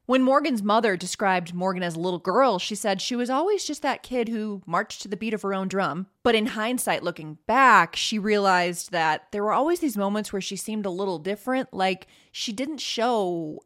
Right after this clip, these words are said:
empathy or react like expected to movies. She recalled watching Bambi with her for the first time, and she was really worried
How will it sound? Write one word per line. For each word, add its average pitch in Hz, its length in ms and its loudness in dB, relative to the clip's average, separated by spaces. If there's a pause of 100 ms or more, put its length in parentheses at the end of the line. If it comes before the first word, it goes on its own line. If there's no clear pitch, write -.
(120)
empathy 311 760 0
or 202 240 2
react 175 640 0
like 175 240 -6
expected 262 840 -6
to 151 220 -8
movies. 208 920 -6
She 269 180 0
recalled 285 340 4
watching 202 320 2
Bambi 214 480 0
with 160 200 -4
her 160 120 -6
for 165 140 -8
the 170 40 -6
first 170 280 -8
time, 156 260 -6
and 180 80 -6
she 247 100 -4
was 226 160 -4
really 220 200 0
worried 190 560 -2